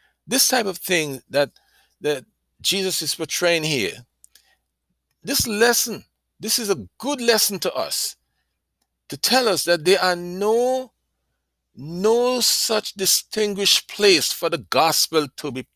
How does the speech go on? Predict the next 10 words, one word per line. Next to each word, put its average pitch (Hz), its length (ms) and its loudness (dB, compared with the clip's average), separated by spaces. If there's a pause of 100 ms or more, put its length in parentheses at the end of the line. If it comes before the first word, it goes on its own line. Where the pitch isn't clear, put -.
preached. - 640 -4 (840)
It 175 160 -4
is 120 120 -6
the 90 280 -6
will 262 160 2
of 160 160 -2
God 202 400 0 (920)
that - 160 -20
men 180 520 -2
could - 220 -8